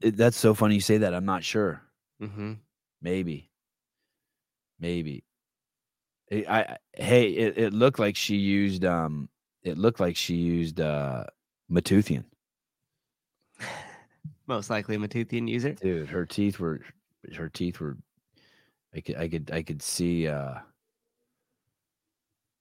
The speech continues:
Speaker 1: I could see the Matoothian. How about this? No surprise here.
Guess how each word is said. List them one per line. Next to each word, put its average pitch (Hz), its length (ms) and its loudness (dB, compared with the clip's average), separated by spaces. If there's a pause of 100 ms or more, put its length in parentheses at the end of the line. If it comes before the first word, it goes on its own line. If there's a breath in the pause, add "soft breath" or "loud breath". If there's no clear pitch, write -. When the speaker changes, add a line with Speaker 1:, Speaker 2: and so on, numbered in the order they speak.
(300)
Speaker 1:
I 82 80 -2
could 80 160 -2
see 82 320 2
the 78 120 2
Matoothian. 78 760 2 (640)
How - 80 6
about 127 200 10
this? - 380 4 (1600)
No 101 120 8
surprise 80 460 0
here. 80 240 -4